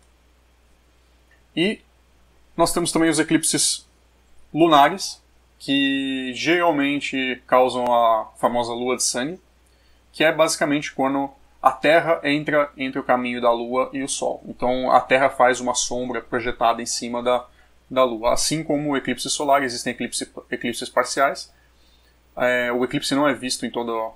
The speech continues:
superfície terrestre. É, eu, como alguns sabem, capturo imagem de satélite, então desse eclipse solar que a gente teve, eu consegui essa imagem aqui. Então essa imagem é do hemisfério sul.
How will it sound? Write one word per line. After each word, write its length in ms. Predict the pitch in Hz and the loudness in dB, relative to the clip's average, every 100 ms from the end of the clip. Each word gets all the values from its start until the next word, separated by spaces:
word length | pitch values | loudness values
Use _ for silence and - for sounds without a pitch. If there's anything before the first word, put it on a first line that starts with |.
| _ | _
superfície 500 | - - 117 120 - | -16 -12 -10 -8 -4
terrestre. 480 | 147 131 127 - 165 _ _ _ _ _ _ _ _ - | -2 2 0 -2 -18 _ _ _ _ _ _ _ _ -4
É, 320 | 123 131 120 - _ _ | 0 0 0 -8 _ _
eu, 320 | 143 175 190 - _ _ _ | 2 2 0 -6 _ _ _
como 160 | 143 | 0
alguns 300 | 147 135 131 | 0 0 -2
sabem, 320 | - 135 139 131 | 4 4 4 0
capturo 400 | 127 - 131 127 | -2 -2 -4 -2
imagem 340 | 120 123 123 | 2 2 0
de 60 | 120 | -4
satélite, 640 | 123 - 123 147 - 139 | -4 0 0 0 -4 -8
então 380 | 123 127 135 131 - | -2 -2 -2 -6 -6
desse 320 | 135 160 165 | -2 0 -2
eclipse 380 | 151 143 143 123 | 0 -2 0 -4
solar 400 | - 123 127 127 | -2 4 4 2
que 80 | 127 | -4
a 20 | |
gente 240 | 120 - | -6 -10
teve, 400 | - 131 139 113 - _ _ - | -4 -2 -2 -10 -14 _ _ -6
eu 100 | 123 | -4
consegui 420 | 139 131 127 123 | -2 -4 -4 0
essa 240 | 127 139 131 | 0 0 -2
imagem 380 | 120 123 120 | -2 -2 -2
aqui. 180 | 117 - | -8 -8
Então 300 | 143 160 127 | -10 -4 -4
essa 180 | 131 - | -2 -4
imagem 300 | 131 135 135 | 0 0 0
é 20 | |
do 80 | 120 | -4
hemisfério 420 | 123 - - 120 | -4 -4 -2 -2
sul. 360 | - - 127 | -4 -10 -10